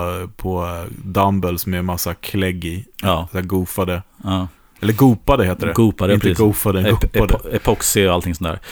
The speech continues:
Speaker 2: Nej, men alltså grejen, alltså, jag tror att det är, jag tror att Matchless var ju tidigare där med att hela butikbranschen och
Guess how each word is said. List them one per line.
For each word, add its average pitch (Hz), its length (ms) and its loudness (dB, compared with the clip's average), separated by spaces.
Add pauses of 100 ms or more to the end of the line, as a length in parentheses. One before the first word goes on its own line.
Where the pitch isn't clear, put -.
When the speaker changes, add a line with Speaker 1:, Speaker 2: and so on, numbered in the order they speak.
(300)
Speaker 2:
Nej, 123 240 4
men 143 40 4
alltså 147 180 2
grejen, 139 200 4
alltså, 131 220 0
jag 120 200 2
tror 160 260 2
att - 80 -2
det 117 100 4
är, 101 140 0 (500)
jag 123 120 -4
tror 135 140 2
att - 380 -6 (680)
Matchless 131 540 0
var 104 80 2
ju 95 40 2
tidigare 95 460 0
där 85 160 -2
med 82 340 -2
att - 320 -8 (160)
hela 98 300 -4
butikbranschen 85 680 -4
och - 280 -8